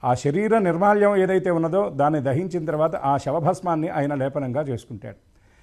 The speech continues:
అంటే ఆయన ఈ జీవుల యొక్క కర్మలు అనేటటువంటి, అంటే ఈ జీవుల దగ్గర నుండి స్వీకరించిన దాన్ని ఆ భస్మంగా ఆయన స్వీకరిస్తారు. పరమేశ్వరుడు ఆ భస్మాన్ని పూసుకుంటే,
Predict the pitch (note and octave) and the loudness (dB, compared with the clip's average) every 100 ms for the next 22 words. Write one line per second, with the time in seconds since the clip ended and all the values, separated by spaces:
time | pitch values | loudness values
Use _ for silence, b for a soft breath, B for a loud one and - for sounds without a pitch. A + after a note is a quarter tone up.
0 | b b C3+ G#3 G#3+ C3+ D#3+ F#3+ F3 D#3+ | b b -4 2 2 4 4 4 4 4
1 | F#3+ C#3+ C3+ A#2 F#3+ G#3 G#3 G3+ F3 - | 2 0 -2 -2 0 2 2 2 -2 -2
2 | E3+ G#3+ G#3+ G3+ F3+ F3 F3+ E3 D3 D3 | 2 2 2 0 -2 -4 -4 -2 -4 -2
3 | F#3 D3+ C3+ A#2 F3 F#3+ F3 F3 F3 E3+ | -2 -2 -2 -2 -2 -2 -2 -4 -4 -4
4 | - F3 F3 F3 D#3 D#3+ D#3 F#3+ E3+ - | -4 -6 -4 -8 -6 -4 -2 -2 -6 -6
5 | C#3 C3+ A2 A#2 F3 E3 F3 D3 C#3+ C#3 | -2 -2 -2 -6 -4 -2 -2 -2 -6 -10
6 | B2+ D3 C3 D3+ B2+ A#2+ E3 b b b | -10 -10 -8 -6 -4 -6 -10 b b b
7 | b C3 D#3+ G#3+ G#3 G#3+ G3+ D#3 E3 D3+ | b -4 -2 -2 -2 0 2 4 4 2
8 | - G3 G3 D#3+ E3 F3 D#3+ G3+ F#3+ C#3 | 0 -2 -2 -6 -8 -8 -6 -4 -6 -8